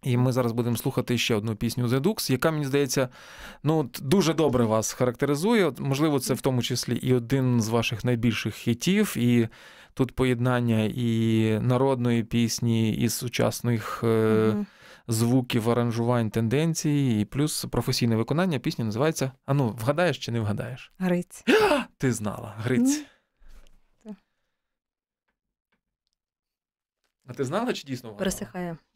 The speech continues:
Speaker 2: А?
Speaker 1: Ти знала чи дійсно вгадала?
Speaker 2: Вгадала, звісно.
Speaker 1: А, круто. Ну, ще трошки.
Speaker 2: Пошутила, Саш. Знала.
Speaker 1: Знала, так?
Speaker 2: Я чула, що ти
Speaker 1: А.
Speaker 2: говорив, які ти пісні.
Speaker 1: А.
Speaker 2: Ну, це ж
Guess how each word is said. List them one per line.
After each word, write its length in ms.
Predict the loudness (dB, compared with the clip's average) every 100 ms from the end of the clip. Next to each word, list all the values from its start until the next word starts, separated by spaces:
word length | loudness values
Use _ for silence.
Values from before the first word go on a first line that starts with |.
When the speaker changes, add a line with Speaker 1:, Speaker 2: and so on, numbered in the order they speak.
| -20 _ -8
Speaker 2:
А? 100 | -4 -4 _ -20
Speaker 1:
Ти 60 |
знала 300 | -12 -8 -6
чи 100 | -8
дійсно 260 | -12 -16 -18
вгадала? 140 | -8 -4
Speaker 2:
Вгадала, 260 | -2 -2 -6
звісно. 260 | _ _ _ _
Speaker 1:
А, 40 | _ -20 _
круто. 260 | -14 -14 -14 -20 _ _ _ -20 -20 -20 -20 _ _ _ _ _ _ _ _ _ -20 -20 -20 -20 -20 -20 _ _ _ _ _ _ _ 0
Ну, 140 | 2
ще 140 | 2 0
трошки. 420 | 2 0 -2 -4 -6 -8 -6
Speaker 2:
Пошутила, 440 | -2 -2 -4 -10
Саш. 280 | -12 -18 -18 -20 _ _ -10
Знала. 200 | -8 -8 -14 _ -6
Speaker 1:
Знала, 320 | -2 0 -2
так? 180 | -8 -16 -20
Speaker 2:
Я 420 | -10 -8 -8 -10 -8
чула, 320 | -6 -4 -4
що 180 | -6 0
ти 60 |
Speaker 1:
А. 100 | 4
Speaker 2:
говорив, 240 | 6 6 4
які 200 | 2 -6
ти 100 | -8
пісні. 380 | -8 -10 -12 -16
Speaker 1:
А. 140 | -14 -12 -10
Speaker 2:
Ну, 60 | -10
це 60 |
ж 60 | -10